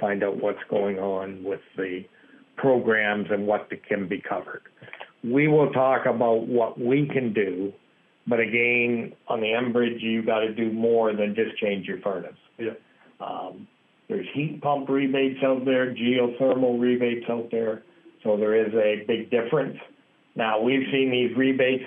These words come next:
Speaker 1: disappear in twenty-four hours.
Speaker 2: Yeah.
Speaker 1: Uh, never forget, we were at the London Spring Home and Garden Show. The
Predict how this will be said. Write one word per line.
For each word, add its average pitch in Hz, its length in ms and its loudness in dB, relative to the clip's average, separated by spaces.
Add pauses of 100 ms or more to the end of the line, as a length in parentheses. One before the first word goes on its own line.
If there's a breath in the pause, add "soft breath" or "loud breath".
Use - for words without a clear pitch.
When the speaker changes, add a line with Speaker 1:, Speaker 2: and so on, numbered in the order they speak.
Speaker 1:
disappear 131 680 0
in 170 320 0 (560)
twenty-four 123 1000 0
hours. - 340 -6 (400)
Speaker 2:
Yeah. 117 240 -2 (260)
Speaker 1:
Uh, 117 480 -6 (100)
never 123 440 0
forget, 135 520 2
we 117 200 0
were 113 140 4
at 113 240 -2
the 113 200 -6 (220)
London 123 600 -2 (120)
Spring 127 280 0
Home 131 240 2
and 123 100 0
Garden 135 460 2
Show. 147 400 4 (600)
The 120 80 -4